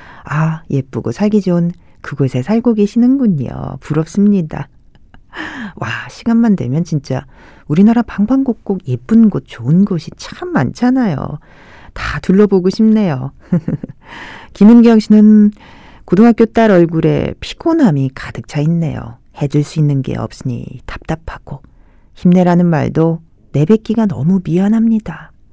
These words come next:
해주셨어요. 어쩔 수 없는 걸 아는데, 에, 그리고 열심히 해서 대견한 마음도 있는데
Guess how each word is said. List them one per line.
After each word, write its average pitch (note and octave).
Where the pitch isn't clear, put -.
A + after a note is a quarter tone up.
해주셨어요. G3+
어쩔 G3
수 G3+
없는 E3+
걸 F3
아는데, D3+
에, -
그리고 -
열심히 C#3
해서 E3+
대견한 F3+
마음도 C#3
있는데 E3+